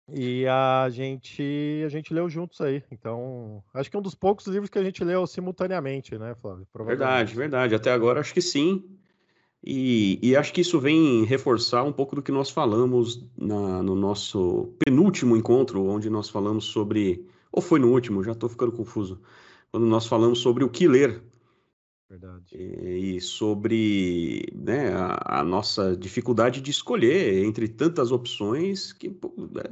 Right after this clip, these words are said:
Speaker 2: que livros a gente tem que, qual é o próximo livro a ser lido? E nada mais legal do que uma, uma boa indicação.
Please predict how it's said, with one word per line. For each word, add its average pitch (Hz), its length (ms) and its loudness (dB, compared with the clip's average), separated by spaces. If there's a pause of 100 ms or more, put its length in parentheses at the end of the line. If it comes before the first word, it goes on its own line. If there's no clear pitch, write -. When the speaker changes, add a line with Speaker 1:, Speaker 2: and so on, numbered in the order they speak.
Speaker 2:
que - 120 -4
livros 147 420 2
a 131 60 4
gente 123 240 2
tem 131 120 -6
que, 123 140 -14
qual 147 180 2
é 165 40 6
o 170 80 4
próximo 131 400 2
livro 127 200 -2
a 127 40 0
ser 139 200 -2
lido? 101 320 -2
E 160 360 -4
nada 160 460 0
mais 170 200 2
legal 139 320 2
do 185 100 0
que 190 160 -4
uma, 202 180 -2
uma 185 320 -2
boa 165 340 6
indicação. 175 720 -2